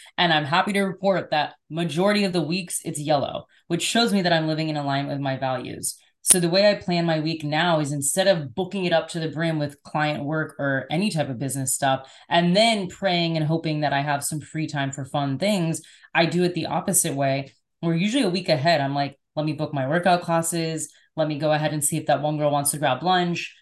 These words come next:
I know that person's in town. Let's grab a coffee. And I definitely wanna do this comedy show on the weekend. Let me plug that in first. And then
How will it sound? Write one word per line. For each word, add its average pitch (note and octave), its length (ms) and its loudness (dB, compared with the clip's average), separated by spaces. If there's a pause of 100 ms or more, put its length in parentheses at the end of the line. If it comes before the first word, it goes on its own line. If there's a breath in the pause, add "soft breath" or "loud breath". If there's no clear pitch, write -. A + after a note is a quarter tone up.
I D#3 80 4
know C#3+ 140 0
that E3+ 200 2
person's F3 360 -2
in E3+ 80 0
town. D#3 260 -4
Let's D3 140 -6
grab C#3+ 160 0
a C#3 60 -2
coffee. E3 640 -2 (160 loud breath)
And E3 100 0
I D3+ 100 2
definitely D#3+ 340 0
wanna D#3 160 0
do D3+ 180 -2
this D3 320 -2 (220 loud breath)
comedy G3 400 2
show D3+ 180 0
on C#3+ 140 2
the C3+ 60 -4
weekend. D3 500 0 (180 loud breath)
Let D#3 80 2
me F#3+ 100 2
plug F3 240 2
that E3 160 6
in D#3 140 -2
first. E3+ 520 -2
And D#3 300 0
then G3+ 560 2